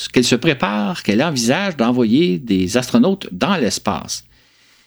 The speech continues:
Et en janvier mille neuf cent quatre-vingts, les, certains médias chinois publient des photos d'astronautes à l'entraînement, dont certains sont installés dans des postes de pilotage qui ressemblent comme deux gouttes d'eau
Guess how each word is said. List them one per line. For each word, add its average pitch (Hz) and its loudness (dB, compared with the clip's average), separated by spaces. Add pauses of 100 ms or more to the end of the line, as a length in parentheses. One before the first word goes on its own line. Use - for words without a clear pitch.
(340)
Et 330 6
en 123 0
janvier 175 2
mille 113 6
neuf 98 2
cent 95 -2
quatre-vingts, 196 2
les, 104 2 (140)
certains 143 -2
médias 110 4
chinois 120 2
publient 113 0
des 117 2
photos 170 0
d'astronautes 147 2
à 98 -2
l'entraînement, 101 2
dont 170 2
certains 330 2
sont 143 0
installés 165 2 (600)
dans 120 2
des 113 2
postes 196 2
de 127 6
pilotage 175 -2
qui 208 -2
ressemblent 185 0
comme 101 4
deux 139 4
gouttes 117 2
d'eau 180 4